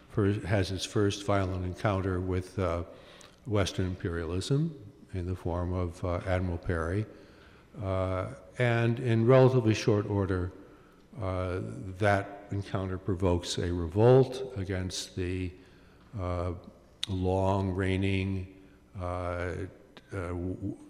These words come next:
warlord dynasty, the Tokugawa shogun. And,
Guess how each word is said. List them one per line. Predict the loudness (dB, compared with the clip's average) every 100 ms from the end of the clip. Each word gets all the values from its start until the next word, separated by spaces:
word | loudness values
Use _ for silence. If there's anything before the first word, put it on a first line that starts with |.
| -4
warlord | 2 2 4 2 0 2
dynasty, | 4 6 4 2 0 -2
the | -2 -6 -6
Tokugawa | -6 -6 -6 -6 -4 -4
shogun. | 0 4 6 6 4 0 -8 -18 -20 -20 -20 -12 -4
And, | -2 0 0 -2 -4